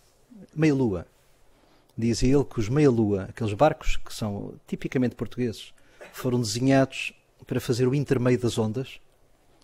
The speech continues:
e que muitas vezes têm desenhado espuma nas pontas, porque são feitos precisamente para fazer essa onda depois de entrar lá nos lisos de mar e tal. É muito interessante. Daqui até à carraca manuelina, de grande bordo,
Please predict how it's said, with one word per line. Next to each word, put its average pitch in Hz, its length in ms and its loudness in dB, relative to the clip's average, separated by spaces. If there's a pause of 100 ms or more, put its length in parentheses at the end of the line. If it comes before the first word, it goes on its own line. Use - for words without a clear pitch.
e 113 60 -12
que - 100 -12
muitas 123 280 2
vezes 127 200 2
têm 131 160 2
desenhado 120 380 0
espuma 147 300 0
nas 127 140 2
pontas, - 560 -4 (480)
porque - 180 -14
são 120 140 0
feitos - 360 -2 (300)
precisamente 127 520 0
para - 160 -12
fazer 120 300 -2
essa 117 220 0
onda 107 480 0 (840)
depois 110 240 -2
de 101 60 -2
entrar 107 280 0
lá 107 160 0
nos 107 160 -2
lisos 107 320 0
de 95 40 -8
mar 107 240 -4
e 87 80 -8
tal. 98 260 -12 (520)
É 117 80 -4
muito 110 200 -8
interessante. - 540 -12 (460)
Daqui 117 300 -2
até 120 200 0
à 113 80 0
carraca 113 680 -2
manuelina, 113 760 0 (680)
de 92 200 -8
grande 107 320 -2
bordo, 104 420 0